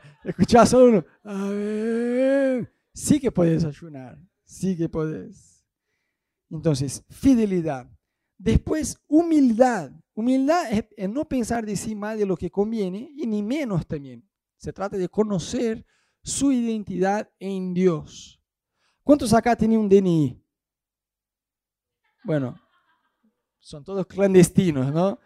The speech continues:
Vinieron de Cuba en un barco. Pusieron a Buenos Aires. Seguro todos tienen de-, bueno, ¿cuántos tienen R G, que es el D N I brasileño?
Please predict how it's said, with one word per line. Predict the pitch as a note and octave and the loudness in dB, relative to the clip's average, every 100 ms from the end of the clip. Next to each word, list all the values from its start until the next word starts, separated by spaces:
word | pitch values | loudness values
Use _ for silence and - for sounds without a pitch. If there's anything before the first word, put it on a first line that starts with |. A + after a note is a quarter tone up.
| _ _ _ | _ _ _
Vinieron | D#3+ D3+ D#3+ F3+ G3 G#3 | -8 -4 0 4 4 6
de | F#3 E3+ | 6 4
Cuba | - A#3 A#3+ A#3+ B3+ B3 _ - | 4 4 8 8 6 4 _ -6
en | F3 | 0
un | F3+ F#3 | 2 4
barco. | F#3+ G3+ F#3+ E3+ - C3+ - _ - | 8 10 8 4 -2 -4 -6 _ -2
Pusieron | D3 - F#3+ F#3+ F#3 | 0 6 8 8 6
a | |
Buenos | F3+ F3 D#3+ - | 4 6 4 4
Aires. | C3 A2+ A2 A2+ _ _ _ | -2 -4 -8 -12 _ _ _
Seguro | - G3+ G#3+ B3+ | -4 0 4 4
todos | - A3+ G#3+ | 8 10 10
tienen | G3+ G3+ G3 | 6 2 2
de-, | G#3 | 2
bueno, | E3+ D#3+ B2 - _ _ _ | 4 4 0 -16 _ _ _
¿cuántos | G#3 A3+ G#3 | 2 4 4
tienen | A3 A3+ A#3 G3 | 4 4 2 2
R | F#3 G#3 | 2 2
G, | F3 F3 C#3 | 4 4 4
que | D3 | 2
es | C#3 | -2
el | D3 | 2
D | D#3+ | 2
N | F3 | 4
I | |
brasileño? | F3 E3+ - E3+ D#3 B2 A2 | 6 6 4 0 -2 -2 -6